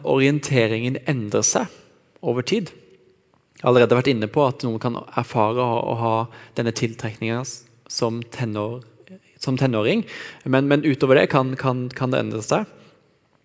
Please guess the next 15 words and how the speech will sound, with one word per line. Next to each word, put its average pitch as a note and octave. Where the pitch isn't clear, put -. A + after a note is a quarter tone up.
Ehm, G#2+
da B2+
vil B2+
jeg -
si D3
at, D3+
eh, C#3
noen C3+
opplever B2
ikke F#3+
at C3
den C3
kan A#2+
endre A2
seg, -